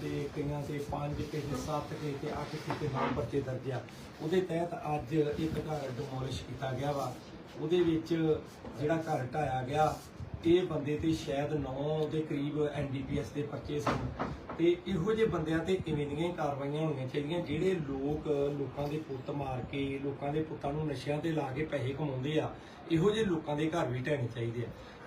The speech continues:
ਅੱਜ ਤੋਂ ਕੁਝ ਦਿਨ ਪਹਿਲਾਂ, ਪਹਿਲਾਂ ਵੀ, ਅਹ, ਸਾਡੀ ਪੰਜਾਬ ਪੁਲਿਸ ਨੇ ਪੱਟੀ ਦੇ ਵਿੱਚ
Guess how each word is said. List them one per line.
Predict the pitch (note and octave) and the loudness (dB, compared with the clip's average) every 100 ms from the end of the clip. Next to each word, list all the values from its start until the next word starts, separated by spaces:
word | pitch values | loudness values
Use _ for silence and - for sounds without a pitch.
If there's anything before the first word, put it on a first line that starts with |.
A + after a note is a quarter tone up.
| D#3+ | 4
ਅੱਜ | F3 | 4
ਤੋਂ | G3 F3+ | 4 2
ਕੁਝ | F#3+ G3 | 4 4
ਦਿਨ | F#3+ E3 | 2 2
ਪਹਿਲਾਂ, | D#3+ F3 F3+ | 2 2 0
ਪਹਿਲਾਂ | E3 D#3+ F3+ F#3+ | 0 2 4 4
ਵੀ, | F#3+ E3 | 2 0
ਅਹ, | D3 D3 C#3+ | 0 2 0
ਸਾਡੀ | B2+ C#3+ D3+ | 0 -2 -2
ਪੰਜਾਬ | D#3 C#3 C3+ C3+ | 0 0 0 0
ਪੁਲਿਸ | D3 C#3 B2+ | 0 -2 0
ਨੇ | C#3+ C3+ C3+ - - - - | 0 0 -2 -10 -16 -12 -2
ਪੱਟੀ | D#3+ - F#3 E3+ | 0 0 -2 6
ਦੇ | F#3 | 6
ਵਿੱਚ | D#3 C3 - D#3 D3 | 6 0 2 2 2